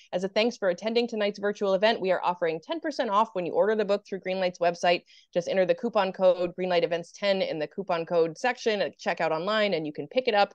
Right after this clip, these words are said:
at the bookstore on Fulton Street or have us ship it anywhere in the country. I'll drop that link and the coupon code in the chat in a little bit as well.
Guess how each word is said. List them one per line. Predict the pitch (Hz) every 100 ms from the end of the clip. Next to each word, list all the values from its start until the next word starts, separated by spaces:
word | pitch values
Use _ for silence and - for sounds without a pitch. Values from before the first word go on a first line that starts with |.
| -
at | 160 -
the |
bookstore | 156 226 - 208 196 180
on | - 147
Fulton | 214 202 185
Street | - 175 170 _ _ -
or | 175
have | 170
us | 156
ship | - -
it | 156
anywhere | 135 143 135
in | 131
the |
country. | 131 147 - 135 - _ -
I'll | 170
drop | 170 170 170
that | 156 -
link | 151 151
and | 147
the |
coupon | 139 151 143 143
code | 147 135
in |
the | 117
chat | - 117
in | -
a |
little | 147 143
bit | 139
as | - -
well. | - -